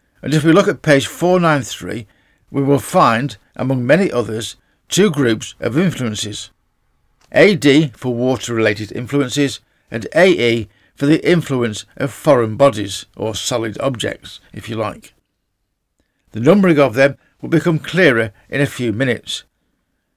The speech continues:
Remember how to find this page. You will use it a lot.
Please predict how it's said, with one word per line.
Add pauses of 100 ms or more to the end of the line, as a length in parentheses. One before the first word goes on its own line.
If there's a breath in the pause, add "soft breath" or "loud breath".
(240)
Remember
how
to
find
this
page. (260)
You
will
use
it (200)
a
lot.